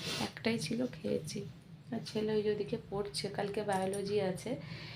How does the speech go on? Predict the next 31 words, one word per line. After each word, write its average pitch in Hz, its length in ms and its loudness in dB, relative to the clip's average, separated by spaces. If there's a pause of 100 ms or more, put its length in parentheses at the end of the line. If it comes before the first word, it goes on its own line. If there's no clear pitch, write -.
(240)
কালকে 196 340 2
লাস্ট 185 400 0
পরীক্ষা, 196 440 0 (600)
ছুটি 240 360 2
নেই। 180 220 4 (680)
প্রতিটা - 500 2
পরীক্ষায় 220 380 4
একদিন 208 640 2
দুদিন 220 340 4
করে 107 280 4 (120)
গ্যাপ 190 200 4 (100)
ছিল, 202 220 -2
এটা 233 320 0
গ্যাপ 180 340 2
নেই। 180 200 2 (560)
এই 107 100 6
যে 104 100 2
দেখো 104 320 -2
চা 233 200 6
নিয়ে 202 360 0
চলে - 260 2
এসেছি - 280 0
ছেলের 190 340 2
আমার, 180 200 0 (480)
আমারও 208 300 2
আবার 220 200 6
সর্দি 254 380 4
হয়ে 262 120 6
গেছে, 269 260 2
আর 359 160 4
ওর 226 180 4